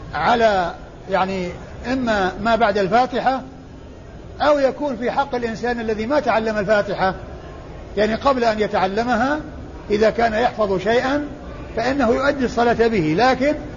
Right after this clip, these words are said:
يتعين عليه أن يأتي بسورة الفاتحة، أي أن يحفظها وأن يتعلمها، لأنها مطلوبة في كل ركعة من ركعات الصلاة.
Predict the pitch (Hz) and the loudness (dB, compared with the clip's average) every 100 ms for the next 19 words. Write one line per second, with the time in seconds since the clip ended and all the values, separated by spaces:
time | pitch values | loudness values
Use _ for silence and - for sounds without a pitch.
0 | - - - 214 214 220 277 262 226 208 | -12 -14 -2 0 2 4 2 0 0 0
1 | 226 196 220 220 202 208 190 202 185 175 | 2 2 2 0 2 2 2 2 0 2
2 | 175 - 113 - - - 190 226 226 233 | 0 0 -6 -12 -14 -2 0 4 2 2
3 | 220 - 220 208 151 113 - - - - | 2 2 2 2 0 -2 -10 -14 -16 -16
4 | - - 156 190 208 202 185 196 226 226 | -16 -6 0 2 2 2 2 2 0 0
5 | 156 131 - - - - - - 151 170 | -2 -6 -12 -14 -14 -14 -14 -12 -4 0
6 | 202 220 175 208 202 185 180 - - - | 0 2 2 2 2 0 -4 -12 -14 -12
7 | - - - - - - - - 208 214 | -12 -12 -12 -12 -14 -12 -12 -2 0 2
8 | 247 311 254 233 208 240 285 302 294 247 | 4 4 2 0 -4 -4 -2 2 2 2
9 | 214 233 233 226 220 202 190 190 185 180 | -2 -4 -2 -2 2 0 0 -2 -2 -2